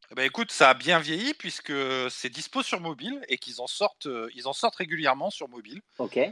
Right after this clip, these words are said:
Speaker 1: Euh, t'as le Rome Total War un et deux qui sont dispo. Euh, il me semble que t'as la, la version avec Napoléon. Je sais plus comment il s'appelait celui avec Napoléon, mais c'est, je sais qu'il est dispo sur mobile.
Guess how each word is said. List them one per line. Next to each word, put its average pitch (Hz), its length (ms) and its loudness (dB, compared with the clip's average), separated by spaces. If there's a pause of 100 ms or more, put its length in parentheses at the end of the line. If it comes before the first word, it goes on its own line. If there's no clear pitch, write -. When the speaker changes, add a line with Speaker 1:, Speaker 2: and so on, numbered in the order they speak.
(180)
Speaker 1:
Euh, 104 580 2
t'as 113 140 6
le 107 180 2
Rome 127 260 0
Total 123 280 -2
War 123 320 2
un 147 160 8
et 139 100 0
deux 147 200 -10
qui - 160 -14
sont 120 180 -16
dispo. 226 580 -10 (440)
Euh, 113 140 0
il 131 100 -6
me 135 40 -12
semble 190 280 -2
que 160 100 -4
t'as 143 160 2
la, 131 220 6
la 127 100 0
version 131 380 -8
avec 131 200 -10
Napoléon. 135 400 -8
Je - 80 -4
sais 220 80 -6
plus 294 100 -8
comment 262 160 -6
il 160 60 -4
s'appelait - 280 -6
celui - 180 -12
avec 110 160 -16
Napoléon, 127 400 -6 (440)
mais 110 220 4
c'est, 113 440 2
je 123 100 -2
sais 190 160 -2
qu'il 156 180 -2
est 147 60 2
dispo 147 320 -6
sur 143 200 -2
mobile. 139 400 -2